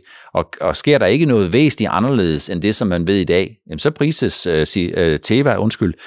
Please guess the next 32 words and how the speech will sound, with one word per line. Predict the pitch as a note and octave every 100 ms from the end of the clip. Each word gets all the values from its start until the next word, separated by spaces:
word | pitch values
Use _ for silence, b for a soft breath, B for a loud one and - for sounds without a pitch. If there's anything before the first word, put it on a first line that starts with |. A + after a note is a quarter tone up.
| B
den | G#2
prises | - B2 - G#2
til | F#2+
noget, | F#2+ A#2
der | G2+
ligner | G#2+ A#2
cirka | - F#2+ F#2+
fem | - A#2
gange, | - D#2 D#2 D2 B B F2
øh, | E2 D2 C#2+ C#2 C2+ C2+ C2+ B1+ A#1+ G#1+ - -
øh, | D2+ -
indeværende | - A2+ A2 F2 F2+
års | F#2+ F#2+
indtjening. | G#2 - E2+ C#2+ A1
Og | -
der |
må | A#2 B2
man | D#2
bare | D#2
sige, | E2+ F2 F2+ b b -
det | D#2
virker | C#3+ A#2+
som | F#2+
om | F2
risikopræmien, | F#2 G2+ - F#2+ E2+ D#2+ C#2+
den | F2
er |
lidt | E2+ E2+
til | E2
den | D2+
høje | D#2+ E2+
side. | D#2+